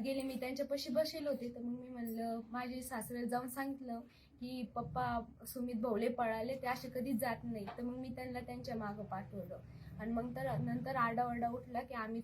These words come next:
खाली पडला, अमित खाली पडला. जाऊन मला चौकाच्या पुढं कोणी जाऊ देत नव्हतं, कारण की म्हणे, "तुझ्या जीवाला धोका आहे." मग नंतर सांगितलं की त्यांना आप्पासाहेबनं, कीर्तिशाहीनं, की चाकू मारला.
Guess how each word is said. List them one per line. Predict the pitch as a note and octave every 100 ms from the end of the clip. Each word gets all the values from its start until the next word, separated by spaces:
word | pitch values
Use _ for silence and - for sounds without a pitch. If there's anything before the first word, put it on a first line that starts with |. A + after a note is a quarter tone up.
| -
खाली | A3+ G#3
पडला, | G3+ G3 G3+ G3
अमित | G3+ G#3+ -
खाली | A3+ G3
पडला. | G3 G3 G3+ G3+ G#3 - - - G#3
जाऊन | A3 A3+ B3
मला | A#3 B3 C4+
चौकाच्या | C4+ C4 C4+ C#4
पुढं | - C#4
कोणी | C#4 C#4+ D4
जाऊ | C4+ C4+
देत | A3+ A#3
नव्हतं, | A#3 A#3 A#3+
कारण | A#3 A3 A#3
की | A#3
म्हणे, | A3+ A3 G#3+
"तुझ्या | G#3 A#3+ A#3+
जीवाला | A#3 A#3 A#3 B3
धोका | A#3+ A3+ A3+
आहे." | G#3+
मग | G#3+ A3+ A#3
नंतर | A#3 A#3+ A#3+
सांगितलं | - A3 G3+ G3+ B3 C#4 - - -
की | A#3+
त्यांना | G#3 B3 A#3+
आप्पासाहेबनं, | G#3+ - A#3 B3 A#3 B3 C4 D4+ -
कीर्तिशाहीनं, | C4+ A3+ B3 B3 A#3+ A#3
की | C4 C4+ C#4 -
चाकू | C#4 A#3+ A#3+
मारला. | A3 F#3+ E3+ F3